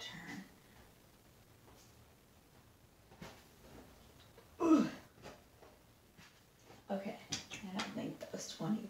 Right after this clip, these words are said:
but it was the effort.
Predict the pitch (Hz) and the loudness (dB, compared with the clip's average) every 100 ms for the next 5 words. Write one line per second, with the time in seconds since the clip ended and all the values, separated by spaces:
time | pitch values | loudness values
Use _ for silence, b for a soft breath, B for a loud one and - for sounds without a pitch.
0 | - 143 - - - - - B B B | 0 0 0 -8 -20 -10 -10 B B B
1 | B B - - - - - - - - | B B -6 -10 -12 -12 -20 -20 -20 -18
2 | - - - - - - - - - - | -6 -2 -2 -2 -16 -18 -20 -20 -20 -20
3 | - - - - - - - - - 208 | -20 -20 -20 -20 -18 -18 -20 -20 0 2
4 | 180 170 - 175 - - - - - - | 4 2 2 2 2 -2 -8 -14 -10 -4
5 | - | -4